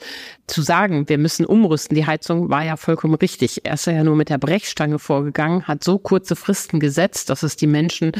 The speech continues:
baulich und finanziell überfordert hätte. Dann ist man ja zurückgerudert, ähm, und jetzt gibt es erst in etwas weiterer Zukunft diese Umtauschpflicht,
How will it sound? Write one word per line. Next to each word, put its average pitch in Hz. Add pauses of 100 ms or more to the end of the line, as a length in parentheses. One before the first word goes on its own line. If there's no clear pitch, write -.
(420)
baulich 202
und 175
finanziell 160
überfordert 143
hätte. 135 (300)
Dann 151
ist -
man 160
ja 151
zurückgerudert, 208
ähm, 170
und 151
jetzt -
gibt 170
es 156
erst 147
in 143
etwas 135
weiterer 139
Zukunft -
diese 143
Umtauschpflicht, 190